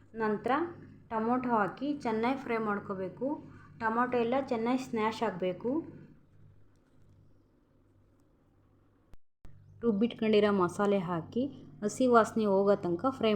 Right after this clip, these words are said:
ಮಾಡ್ಕೋಬೇಕು. ಆಮೇಲೆ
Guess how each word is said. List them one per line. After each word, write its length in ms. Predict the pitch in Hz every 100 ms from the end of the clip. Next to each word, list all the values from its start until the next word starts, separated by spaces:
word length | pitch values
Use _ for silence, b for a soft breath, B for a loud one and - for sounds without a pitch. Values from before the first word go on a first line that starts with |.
| 196
ಮಾಡ್ಕೋಬೇಕು. 560 | 170 - 160 156 - 160 - - - - - - - - - - - - - - - - - - _ _ _ _ _ _ - - _ _ _ _ - - - - 220
ಆಮೇಲೆ 280 | 220 226